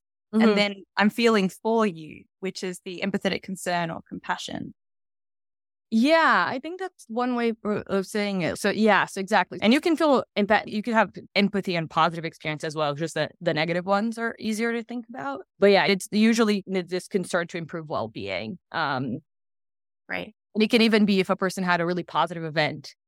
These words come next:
Speaker 1: you want to make sure that they're celebrating it, right? Like, it can have the flip side of positivity as well.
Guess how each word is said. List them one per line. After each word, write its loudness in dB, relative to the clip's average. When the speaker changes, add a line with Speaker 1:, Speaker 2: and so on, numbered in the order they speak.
Speaker 1:
you 6
want 4
to -8
make -4
sure -4
that -6
they're -6
celebrating 4
it, -4
right? 6
Like, 4
it -2
can -2
have 0
the -4
flip -10
side -4
of -8
positivity -10
as -14
well. -20